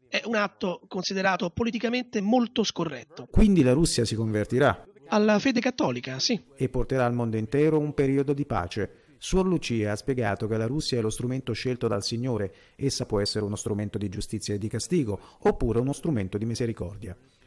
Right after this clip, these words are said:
Speaker 2: Se il Papa e i vescovi consacreranno la Russia, allora quel paese diventerà strumento di misericordia per tutta l'umanità.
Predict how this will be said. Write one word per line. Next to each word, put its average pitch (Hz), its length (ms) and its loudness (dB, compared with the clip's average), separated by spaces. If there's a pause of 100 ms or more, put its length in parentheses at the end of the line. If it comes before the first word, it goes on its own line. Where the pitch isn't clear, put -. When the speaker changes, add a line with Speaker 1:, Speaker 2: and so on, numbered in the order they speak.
Speaker 2:
Se - 200 0
il 110 100 2
Papa 147 340 0
e 131 60 2
i 127 60 0
vescovi 117 420 -2
consacreranno 131 640 -2
la 113 100 2
Russia, 165 440 -2 (280)
allora 156 300 2
quel 208 200 2
paese 107 400 0
diventerà 120 420 -2
strumento 117 460 -4
di 107 100 -2
misericordia 107 720 -2
per 101 140 -6
tutta 104 240 -6
l'umanità. 107 500 -4